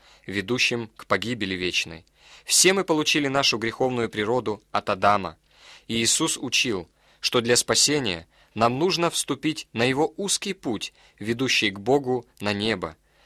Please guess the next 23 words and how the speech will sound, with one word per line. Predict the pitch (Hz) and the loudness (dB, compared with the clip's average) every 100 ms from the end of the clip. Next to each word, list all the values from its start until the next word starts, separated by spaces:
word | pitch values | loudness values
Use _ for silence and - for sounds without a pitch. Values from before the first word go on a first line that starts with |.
| - _ - | -20 _ -16
Кто | - 185 | 2 2
в | 165 | 4
земной | 156 156 147 | 2 2 2
жизни | 135 151 120 | 2 2 0
доверится | 98 107 120 117 - 104 | -2 2 2 0 -2 -4
Иисусу | 95 - 147 - 95 82 _ - - | -2 -2 -4 -6 -8 -10 _ -18 -10
и | 117 | -2
последует | - - 117 147 127 101 | 2 2 2 2 0 -2
за | 101 | -4
ним, | 95 85 80 _ _ | -4 -10 -14 _ _
будет | 107 123 127 | -4 -2 -2
иметь | 120 117 98 | 0 -2 2
дар | 120 143 135 _ - | 4 4 0 _ -8
жизни | 104 143 127 110 | -2 0 0 -2
вечной. | 98 90 - 85 80 _ _ _ _ - | -4 -2 -4 -6 -16 _ _ _ _ -2
Это | 113 113 | -2 0
значит, | 95 101 110 - 87 _ _ - | -2 0 0 0 -6 _ _ -8
что | - - | -4 0
человек | - 120 120 156 - | 2 4 4 2 0
сошел | 127 - 165 147 | 0 2 2 2
с | |
широкого | - 120 131 131 110 | 2 2 2 0 -2
пути | - 107 - 147 | -2 -4 -4 -4